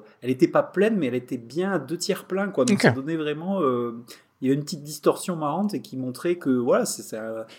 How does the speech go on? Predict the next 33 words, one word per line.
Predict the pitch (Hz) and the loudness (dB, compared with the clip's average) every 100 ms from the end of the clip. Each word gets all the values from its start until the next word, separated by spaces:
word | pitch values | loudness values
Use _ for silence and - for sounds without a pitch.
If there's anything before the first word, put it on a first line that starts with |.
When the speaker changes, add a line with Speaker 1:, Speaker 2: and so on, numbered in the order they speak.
| - | -2
Speaker 2:
Ça | 131 | 10
marche. | 135 123 | 10 10
Speaker 1:
c'est, | 123 | 8
euh, | 113 113 | 4 0
le | 107 | -4
film | - - 165 156 123 | -8 -8 -6 -2 -2
grand | 123 120 127 | 0 -2 0
public | 160 135 165 | -2 -2 -4
qui | - 139 | -4 4
marche | 165 175 | 4 4
dans | 147 120 | -2 -6
toute | 135 | -8
sa | - | -10
splendeur, | 120 185 190 143 - | -2 0 4 2 2
quoi. | 117 | -4
C'est | - | -4
clair | - 151 - | -6 -6 -2
que | 127 | -2
là, | 110 135 | 0 0
il | |
y | 120 | -2
a | |
un, | 101 98 - - _ | -4 -12 -20 -20 _
il | 113 | -6
y | |
a | 104 | -4
un | |
produit | 104 - 127 120 151 | -4 0 -2 -2 -10
qui | - - 113 110 | -8 -6 -6 -6
est, | 104 | -10
qui, | 101 107 104 104 | -14 -14 -14 -16
qui | - 110 | -16 -14
fonctionne, | - 113 - 185 175 | -12 -2 4 4 4